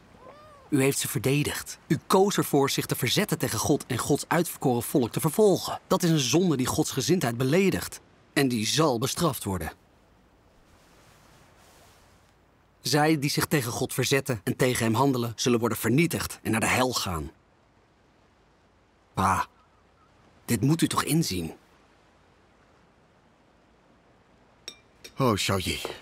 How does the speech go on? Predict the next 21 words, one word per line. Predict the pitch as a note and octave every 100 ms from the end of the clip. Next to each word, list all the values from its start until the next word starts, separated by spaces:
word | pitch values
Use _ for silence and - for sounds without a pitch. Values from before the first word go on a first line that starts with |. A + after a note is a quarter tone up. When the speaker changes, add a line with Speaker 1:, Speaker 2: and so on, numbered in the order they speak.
| - - - _ _ -
Speaker 2:
Je | C#3 C3+
ziet | E3+ G3
de | D#3
oorzaken | - D#3 D3+ G#2 D#2+ G#2
van | G#2
de | G#2+
onderdrukking | A#2+ A2 G2 B2 B2 G#2+
en | G#2
vervolging | G#2+ F#2+ B2 B2 F#2
van | E2 F2
de |
kerk | F#2 F2+ F2
van | - F2+
Almachtige | G2 F#2 F2 - F#2
God | E2 G2+ -
door | G#2+
de | G2
C | - A2
C | A#2+ A2
P | B2 A2+
duidelijk. | G2 D#2+ C#2+ -